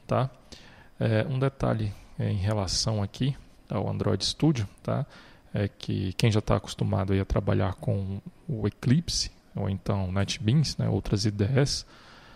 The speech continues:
é, que nessas outras I D Es você consegue, é, abrir, tá, mais de um projeto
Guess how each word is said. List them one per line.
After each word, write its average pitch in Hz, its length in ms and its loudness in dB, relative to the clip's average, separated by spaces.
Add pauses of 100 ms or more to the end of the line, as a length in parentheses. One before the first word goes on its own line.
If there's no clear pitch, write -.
(260)
é, 101 960 0
que 135 100 2
nessas 135 480 4
outras 113 340 2
I - 20 -4
D 104 100 2 (140)
Es 143 80 2
você - 240 0
consegue, 127 680 2 (680)
é, 113 160 0
abrir, 120 480 6 (220)
tá, 117 180 4
mais 139 380 4
de 127 120 2
um 113 140 2
projeto 120 680 6